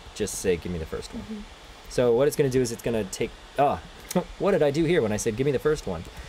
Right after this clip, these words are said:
Speaker 1: So w-, let's look at what this get nodes in group gives me. Uh, let me explain what I just did there, 'cause that was magic, wasn't it? I held command or control, and if you command click or control click on a function name here, it takes you to the help for it.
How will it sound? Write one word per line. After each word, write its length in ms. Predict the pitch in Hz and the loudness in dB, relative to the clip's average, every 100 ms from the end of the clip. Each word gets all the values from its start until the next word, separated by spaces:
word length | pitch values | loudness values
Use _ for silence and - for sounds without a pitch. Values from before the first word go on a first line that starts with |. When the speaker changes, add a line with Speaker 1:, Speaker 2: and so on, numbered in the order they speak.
| - - - - | -14 -16 -12 0
Speaker 1:
So 340 | 139 123 113 - | 4 4 2 -2
w-, 200 | 135 147 - | -2 -2 0
let's 220 | 156 - | 0 2
look 140 | 175 170 | 0 2
at 60 | |
what 120 | 143 | 0
this 180 | 131 107 | 0 -4
get 280 | 110 113 117 | -2 0 2
nodes 300 | 113 110 101 | 4 4 2
in 100 | 98 90 | -2 -2
group 220 | 95 98 - 92 | -2 -4 -6 -6
gives 220 | 92 - | -6 -6
me. 100 | 82 80 - - - - - - - - - - - - - | -6 -8 -12 -18 -18 -18 -18 -18 -20 -14 -14 -14 -14 -10 -2
Uh, 200 | 101 92 | 0 2
let 100 | 101 | 2
me 60 | 104 | 0
explain 240 | - 107 | 0 0
what 80 | 92 | 0
I 60 | 85 | -2
just 180 | 85 | -4
did 120 | 92 80 | -4 -4
there, 140 | 78 | -6
'cause 140 | - | -6
that 120 | 92 90 | -2 -2
was 140 | 85 | -2
magic, 320 | 82 80 76 | -4 -6 -8
wasn't 240 | 85 80 73 | -8 -8 -10
it? 60 | - - - - | -12 -16 -20 -4
I 40 | 107 | 0
held 160 | 127 - | 0 0
command 480 | 117 101 104 120 117 | 0 2 0 0 2
or 160 | 107 110 | 2 2
control, 580 | 117 101 - 95 127 | 0 -4 0 0 0
and 100 | - | -2
if 120 | 104 107 | -6 -8
you 80 | - - - - | -10 -12 -16 -4
command 500 | 113 104 104 120 123 | 0 0 0 -2 -4
click 280 | - 120 110 | 0 2 2
or 100 | 98 | -2
control 500 | - 85 - 107 107 | -4 -8 -2 2 2
click 300 | - 113 113 - | 0 -2 -2 -6
on 160 | 101 98 | -6 -4
a 100 | 92 | -4
function 440 | - 107 107 117 | -4 -4 -4 -2
name 220 | 113 120 117 | -2 -2 -2
here, 200 | 123 135 - - - - | -4 -6 -12 -16 -16 -12
it 60 | - | -2
takes 240 | 110 - | -2 0
you 60 | 98 | -4
to 100 | 98 | -4
the 80 | 90 | -2
help 180 | 104 | -2
for 260 | - 113 113 | -2 2 2
it. 120 | 135 | 0